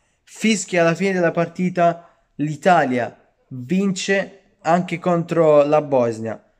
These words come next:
gol di Okoli al diciannovesimo, Vignato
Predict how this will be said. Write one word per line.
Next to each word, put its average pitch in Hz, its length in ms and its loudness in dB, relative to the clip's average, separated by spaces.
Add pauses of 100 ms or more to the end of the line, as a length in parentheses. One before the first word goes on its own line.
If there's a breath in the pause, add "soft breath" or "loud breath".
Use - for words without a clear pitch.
(140)
gol 180 240 2
di 180 100 0
Okoli 156 340 0
al 135 80 -2
diciannovesimo, 127 760 -4
Vignato 135 800 -2